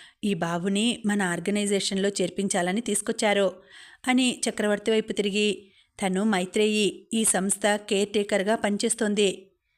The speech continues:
"నమస్కారం సార్." రెండు చేతులు జోడించి నమస్కరించింది మైత్రేయి. చిరునవ్వుతో తల పంకించాడు చక్రవర్తి. "మైత్రి,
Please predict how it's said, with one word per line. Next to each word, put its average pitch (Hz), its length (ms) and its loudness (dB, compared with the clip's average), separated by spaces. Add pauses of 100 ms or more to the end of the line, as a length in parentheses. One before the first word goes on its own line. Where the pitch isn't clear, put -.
(800)
"నమస్కారం 185 520 0
సార్." 220 600 -2
రెండు 240 220 2 (120)
చేతులు 226 240 0
జోడించి 202 720 0
నమస్కరించింది 208 760 -2
మైత్రేయి. 208 720 0 (360)
చిరునవ్వుతో 214 760 0
తల 208 240 -2
పంకించాడు 202 640 -2 (120)
చక్రవర్తి. 208 720 0 (800)
"మైత్రి, 190 680 0